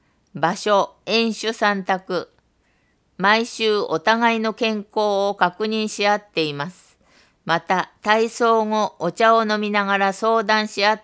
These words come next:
たりと、明るく楽しくやっています。憩い、実施日、金曜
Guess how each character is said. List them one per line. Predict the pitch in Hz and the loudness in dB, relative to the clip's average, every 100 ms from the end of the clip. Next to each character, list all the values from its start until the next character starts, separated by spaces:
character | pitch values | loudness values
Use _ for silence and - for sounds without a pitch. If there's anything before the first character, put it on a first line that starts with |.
| - | -2
た | 175 | -2
り | 156 | -2
と、 | - 147 - _ _ _ | -6 -8 -8 _ _ _
明 | - 175 220 | -6 -2 0
る | 233 | 0
く | 240 - 147 - | -2 -6 -8 -4
楽 | 165 202 | -4 -4
し | 240 240 | -4 -6
く | - | -2
や | 185 165 | 0 0
っ | |
て | - 156 | -4 -4
い | 151 139 | -4 -4
ま | 151 | -8
す。 | 170 - - _ _ _ _ _ _ _ _ _ _ - | -10 -18 -20 _ _ _ _ _ _ _ _ _ _ -12
憩 | 170 160 214 208 | -12 -6 -2 2
い、 | 196 190 _ _ _ - | 2 0 _ _ _ -18
実 | 156 196 | -8 -6
施 | 185 - 233 | -4 -4 -4
日、 | 196 214 160 _ _ _ _ _ | -2 -2 -2 _ _ _ _ _
金 | - 233 220 220 208 | -6 -2 -2 0 0
曜 | 202 190 180 - | 2 2 0 -4